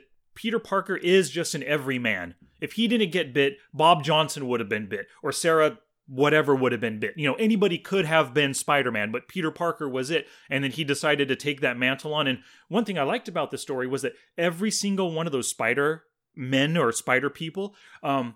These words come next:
they all had some kind of a tragedy that spurred them to greatness, you know, or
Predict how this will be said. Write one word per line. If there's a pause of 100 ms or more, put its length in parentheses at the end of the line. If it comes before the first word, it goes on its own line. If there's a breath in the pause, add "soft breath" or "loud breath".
they
all
had
some
kind
of
a
tragedy
that
spurred
them
to
greatness,
you
know,
or